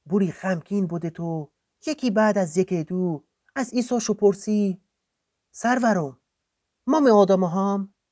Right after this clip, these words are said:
عیسی جوابش ده: «آنا که دستش خود ما ته تاسش کردی، می اومو تحویل ده.» پس انسان چی؟ همونا که ته نوشته مقدس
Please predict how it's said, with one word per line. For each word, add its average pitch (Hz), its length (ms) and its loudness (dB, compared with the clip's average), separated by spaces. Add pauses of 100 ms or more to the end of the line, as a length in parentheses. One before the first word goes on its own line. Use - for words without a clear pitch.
(1160)
عیسی 131 260 0
جوابش 135 540 4
ده: 147 340 0 (680)
«آنا 185 220 2
که 202 480 4 (200)
دستش 226 380 -2
خود 196 260 -2
ما 208 120 0
ته 190 140 -4
تاسش 131 480 -6
کردی، 123 640 -4 (200)
می 233 120 -2
اومو 143 200 0
تحویل 117 520 -10
ده.» 95 220 -18 (1600)
پس 123 160 -10 (100)
انسان 123 480 -6
چی؟ 143 440 -10 (720)
همونا 131 340 0
که 156 460 -2 (320)
ته 285 100 -2
نوشته 214 580 0
مقدس 165 840 -4